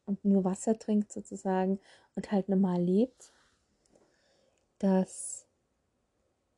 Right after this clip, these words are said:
ihr nicht, ähm, keinen zu hohen Zucker bekommt. Genau. Und das war halt bis Januar, da war ich dann, ähm, beim Diabetologen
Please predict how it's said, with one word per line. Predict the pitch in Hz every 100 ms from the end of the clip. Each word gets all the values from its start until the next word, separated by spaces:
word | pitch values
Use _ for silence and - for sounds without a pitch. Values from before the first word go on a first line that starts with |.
| _ _ _ _ _ -
ihr | 202 190 190 -
nicht, | 202 196 196 - - -
ähm, | 180 170 - - -
keinen | - 196 190 196
zu | - 190
hohen | 190
Zucker | - - 165
bekommt. | 160 - - - - _ _ _ _ _ _ _ - _ _ _ _ _ _ _ _ _ _ _ _ _ _ _ -
Genau. | 202 175 160 _ _ _ -
Und | 190 190
das | 190 - -
war | 190 190
halt | 196
bis | 190 -
Januar, | 196 240 277 285 277 -
da | 202 196
war | 196 196
ich | - 202 -
dann, | - 196 185 185 185 185
ähm, | 196 185 185 190 - _ -
beim | 180 180 180 -
Diabetologen | 196 202 202 202 196 196 190 190 208 233 240